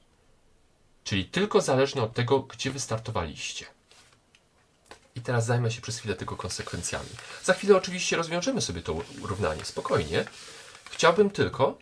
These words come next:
na początek wprowadzić ko-, konsekwencje tego. Jeżeli posiadacie jakiś układ, jakikolwiek, na przykład z wózkiem, i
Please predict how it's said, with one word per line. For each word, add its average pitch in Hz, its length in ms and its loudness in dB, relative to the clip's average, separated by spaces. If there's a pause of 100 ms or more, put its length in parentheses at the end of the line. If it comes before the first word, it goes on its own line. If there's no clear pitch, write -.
(140)
na 208 100 -2
początek - 520 -4
wprowadzić 120 500 -2
ko-, 190 300 -8
konsekwencje - 760 0
tego. - 300 -8 (2250)
Jeżeli 117 800 6 (180)
posiadacie 151 760 2 (440)
jakiś 98 420 2
układ, - 640 -2 (220)
jakikolwiek, - 920 0 (120)
na 208 80 -2
przykład 104 340 -4
z - 40 -6
wózkiem, - 560 -8 (560)
i 135 260 2